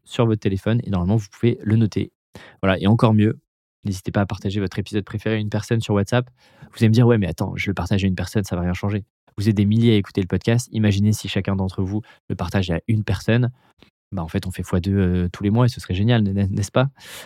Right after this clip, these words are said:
Donc voilà. Euh, merci beaucoup. Euh, je regarde l'heure.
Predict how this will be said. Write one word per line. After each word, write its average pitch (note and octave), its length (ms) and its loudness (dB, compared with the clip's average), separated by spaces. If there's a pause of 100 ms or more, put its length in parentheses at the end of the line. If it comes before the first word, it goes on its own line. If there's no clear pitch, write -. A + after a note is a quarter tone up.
(180)
Donc C3 80 4
voilà. C3 200 6 (600)
Euh, G2+ 240 2
merci A#2+ 300 0
beaucoup. D3 540 2
Euh, G2 520 2
je F#2+ 120 -6
regarde C3+ 240 4
l'heure. G#2 280 2